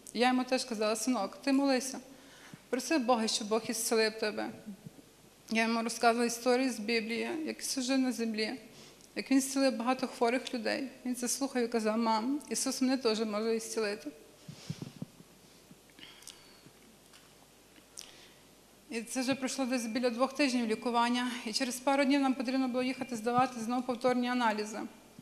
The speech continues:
Одного ранку чоловік поїхав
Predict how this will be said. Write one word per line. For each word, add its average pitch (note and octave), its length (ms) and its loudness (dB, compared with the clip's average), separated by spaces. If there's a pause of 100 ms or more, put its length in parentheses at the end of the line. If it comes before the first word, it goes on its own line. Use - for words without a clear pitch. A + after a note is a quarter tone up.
(1400)
Одного A#3+ 200 2
ранку A#3 280 0
чоловік A#3 360 -4
поїхав A3+ 520 0